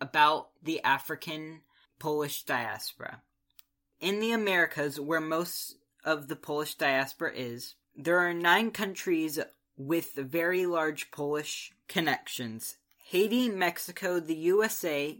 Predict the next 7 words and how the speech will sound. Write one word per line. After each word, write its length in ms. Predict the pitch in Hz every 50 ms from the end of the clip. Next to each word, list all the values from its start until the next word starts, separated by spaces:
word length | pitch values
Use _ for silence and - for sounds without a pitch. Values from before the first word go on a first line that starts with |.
| - _
Canada, 640 | - 190 180 180 190 202 196 202 220 214 202 185 - -
Argentina, 760 | - 170 180 175 - 202 190 185 - - 175 165 160 156 156
Brazil, 760 | 143 135 - 156 151 135 139 156 165 156 147 143 147 147 - _ _
Chile, 460 | - - - 185 180 180 185 196 196 -
Colombia, 640 | - - 196 180 165 156 160 156 156 156 156 143 - -
and 300 | - 156 151 151 147 151 147 _ _ _ _ _ _ _ _ -
Uruguay 680 | 170 185 185 185 180 151 147 139 123 113 113 123 139